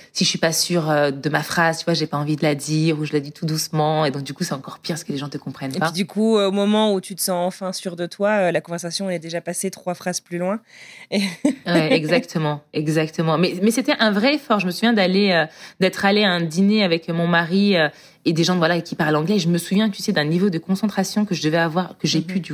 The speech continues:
Speaker 1: du coup, aujourd'hui, je peux vraiment profiter. Alors qu'avant, c'était
Speaker 2: Ouais.
Speaker 1: une épreuve. Ils me disaient, viens en hiver, je disais, oh là là. Je me disais, oh là là,
Speaker 2: <laughs>
Speaker 1: les histoires.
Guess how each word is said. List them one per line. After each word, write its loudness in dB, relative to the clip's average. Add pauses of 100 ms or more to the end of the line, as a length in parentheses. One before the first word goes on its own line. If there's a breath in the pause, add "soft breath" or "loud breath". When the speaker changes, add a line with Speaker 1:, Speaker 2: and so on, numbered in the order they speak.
Speaker 1:
du -6
coup, -6
aujourd'hui, -2
je -8
peux 0
vraiment 0
profiter. 0
Alors 0
qu'avant, 0
c'était -2
Speaker 2:
Ouais. 0
Speaker 1:
une 0
épreuve. -2
Ils -2
me -4
disaient, -2
viens -2
en 0
hiver, 0
je 0
disais, -6 (100)
oh 2
là -6
là. -4 (280 loud breath)
Je -18
me -4
disais, 0
oh 2
là 2
là, 4
Speaker 2:
<laughs> 6
Speaker 1:
les -4
histoires. 0